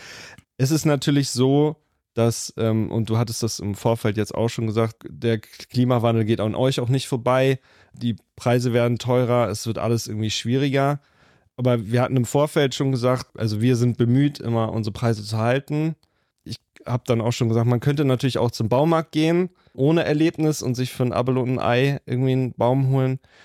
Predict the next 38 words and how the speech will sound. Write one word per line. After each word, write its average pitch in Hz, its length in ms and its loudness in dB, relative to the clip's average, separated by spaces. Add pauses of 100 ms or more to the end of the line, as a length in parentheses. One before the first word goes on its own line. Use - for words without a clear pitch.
(160)
Ähm, 117 220 2
aber 113 200 0
ihr 123 160 0
verkauft - 500 -2
ja 123 320 2 (340)
eine 117 120 0
Erinnerung 110 640 2
am 92 140 -4
Ende 92 200 -4
des 98 200 -10
Tages, 95 400 -4
die 101 120 -2
mit 101 320 0
einhergeht. 101 640 0
Der 98 100 0
Baum 101 300 0
ist 113 140 -4
natürlich 101 360 -2
das - 140 -8
Produkt, 117 500 0
aber 98 260 2 (880)
wenn 107 140 0
ich 107 120 -2
mit 107 100 -2
meinen 107 160 2
Kindern, 123 480 2
die 110 280 -2
werden, 107 280 2
die 104 120 -2
erzählen 107 300 0
das 107 140 0
ganze 104 240 0
Jahr 101 160 2
davon 87 420 -2
am 90 140 -6
Ende 87 220 -4
des 87 180 -10
Tages. 87 460 -8